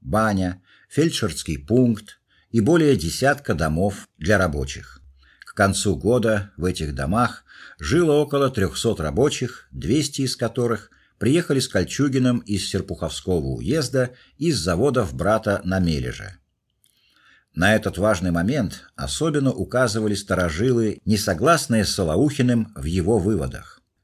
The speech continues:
Как бы то ни было, но однажды, сколько-то там десятилетий назад, потянуло над лесами вонючим ядовитым дымком желтоватого цвета,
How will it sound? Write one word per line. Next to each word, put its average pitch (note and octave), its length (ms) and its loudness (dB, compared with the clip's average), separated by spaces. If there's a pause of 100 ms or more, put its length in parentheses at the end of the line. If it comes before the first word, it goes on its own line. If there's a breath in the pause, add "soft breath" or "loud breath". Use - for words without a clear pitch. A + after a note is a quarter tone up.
Как A#2+ 280 2
бы D#2+ 100 -4
то - 160 -8
ни B2+ 160 2
было, A#2+ 480 2
но E2 240 -2
однажды, G2+ 800 0
сколько-то C#3 560 -2
там G2+ 280 2
десятилетий E2 640 -4
назад, C2 540 -2 (480 loud breath)
потянуло D3+ 520 2
над A#2+ 200 0
лесами B2+ 680 0
вонючим B2 580 2
ядовитым F#2 640 0
дымком E2 640 0
желтоватого F2 720 -2
цвета, E2 580 -4